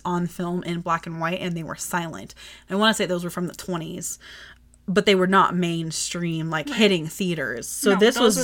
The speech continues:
Speaker 2: the Edison machines that would be, like, in a lobby, and it's
Speaker 1: Yeah.
Speaker 2: Yeah, you
Speaker 1: And
Speaker 2: just
Speaker 1: it
Speaker 2: look into
Speaker 1: wasn't,
Speaker 2: it.
Speaker 1: it wasn't hitting theaters like this was,
Speaker 2: Yeah.
Speaker 1: which is why I was like, they really were pushing it, which is why I was like, I could see people walking out and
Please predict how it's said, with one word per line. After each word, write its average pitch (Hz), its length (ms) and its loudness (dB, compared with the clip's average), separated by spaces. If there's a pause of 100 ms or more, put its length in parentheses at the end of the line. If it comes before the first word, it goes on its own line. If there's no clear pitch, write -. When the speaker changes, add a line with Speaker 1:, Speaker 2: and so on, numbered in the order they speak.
Speaker 2:
the - 80 -4
Edison 196 380 -6
machines 180 460 -12
that 180 120 -8
would 190 160 -8
be, 202 140 -6
like, 185 200 -8
in 190 120 -6
a 175 80 -6
lobby, 185 560 -6
and 180 180 -10
it's - 640 -6 (280)
Speaker 1:
Yeah. 202 360 4 (240)
Speaker 2:
Yeah, - 160 -6
you 226 160 8
Speaker 1:
And 226 80 10
Speaker 2:
just 226 100 8
Speaker 1:
it 196 60 2
Speaker 2:
look 220 160 10
into 208 60 6
Speaker 1:
wasn't, 175 160 2
Speaker 2:
it. - 160 -12
Speaker 1:
it 220 100 6
wasn't 220 300 6
hitting 180 480 0 (280)
theaters 175 720 4
like 156 160 2
this 185 340 0
was, 147 160 4
Speaker 2:
Yeah. - 220 2
Speaker 1:
which 202 120 2
is 202 120 0
why 190 180 6
I 196 60 6
was 190 120 4
like, - 140 2 (100)
they 202 220 8
really 175 920 -2 (220)
were 185 300 -2
pushing 180 460 -2
it, - 480 -6 (400)
which 202 160 0
is 196 100 2
why 196 200 8
I 202 40 8
was 208 120 6
like, 185 120 2
I 202 100 6
could 208 180 -2
see 214 140 2
people 208 340 2
walking 185 400 2
out 185 340 2
and 180 320 0